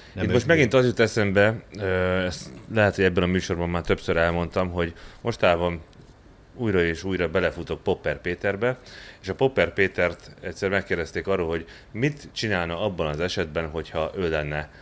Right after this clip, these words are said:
Speaker 2: az ördög. És azt mondaná, hogy gyakorlatilag azt, ami ma
Speaker 1: Most.
Speaker 2: az emberiséggel
Speaker 1: Igen.
Speaker 2: zajlik.
Speaker 1: Tökéletesen egyetértek.
Speaker 2: Minél inkább gyorsítanám, és
Speaker 1: Így van.
Speaker 2: pörgetném az egész világot. És az ember ebbe az elképesztő gyorsulásba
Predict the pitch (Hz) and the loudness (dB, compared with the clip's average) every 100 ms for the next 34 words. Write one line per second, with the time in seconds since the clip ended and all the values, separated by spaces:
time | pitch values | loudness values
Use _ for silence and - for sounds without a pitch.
0 | - - - 73 76 65 65 67 - - | -20 -18 -10 -6 -4 -4 -8 -12 -14 -20
1 | - - - 135 147 113 92 87 82 110 | -20 -20 -6 -4 -2 -2 -2 -2 0 -2
2 | - 104 82 73 69 101 123 - - - | 0 -2 -2 -4 0 0 -2 -10 -16 -6
3 | 85 78 76 95 95 98 85 87 78 73 | -4 -4 -8 -2 0 0 -6 -8 -6 -6
4 | 131 123 73 69 71 71 69 65 - 139 | -4 -4 -4 -4 -6 -6 -8 -8 -4 -4
5 | 117 120 110 151 185 147 113 98 87 98 | -2 -4 0 2 4 2 2 2 2 0
6 | 104 98 90 82 92 82 78 80 78 73 | -2 0 0 2 0 0 -2 -6 -6 -6
7 | 73 76 76 - 127 110 90 87 85 78 | -6 -6 -8 0 2 4 2 -2 -4 -4
8 | 76 80 80 80 - 87 73 69 - - | -4 -4 -4 -6 -6 -8 -6 -8 -14 -20
9 | - 90 - - - 85 90 101 113 127 | -10 -8 -6 -8 -8 -4 -2 2 4 4
10 | - - 107 92 92 90 90 - 90 90 | 2 0 0 4 4 4 0 0 0 0
11 | 87 127 131 - 92 - 85 - 85 90 | 0 2 2 2 -2 0 -4 -2 -2 2
12 | 98 90 87 78 76 76 78 | 2 2 -2 -2 -2 -4 -6